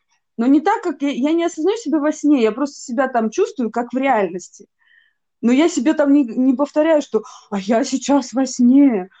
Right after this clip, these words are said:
а я сейчас там не в реальности». Нет, для меня это тоже реальность, как будто бы, да. И я там действую очень похоже, как я и размышляю во сне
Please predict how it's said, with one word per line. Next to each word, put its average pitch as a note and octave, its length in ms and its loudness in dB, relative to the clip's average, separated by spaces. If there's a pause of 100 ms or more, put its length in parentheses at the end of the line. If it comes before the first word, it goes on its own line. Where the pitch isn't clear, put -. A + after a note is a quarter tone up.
(200)
а - 80 -2
я C#4+ 240 2
сейчас C4+ 480 -2
там G#3 320 -4 (220)
не C4 160 6
в A#3 80 0
реальности». A#3+ 680 0
Нет, B3+ 320 0
для G#3+ 120 -4
меня B3+ 300 -2
это B3+ 180 -4
тоже C#4 320 -2
реальность, A3+ 800 -2
как G3 160 -8
будто G3+ 320 -10
бы, E3+ 160 -14
да. A3 280 -2 (400)
И G#3 80 -4
я C4+ 200 0
там C#4 200 0
действую B3 680 -2
очень A#3+ 340 -6
похоже, C#4 500 -2
как B3+ 260 -4
я A#3 260 -2 (300)
и A#3+ 160 0
размышляю C4+ 760 2
во G#3 100 -2
сне F4+ 360 -2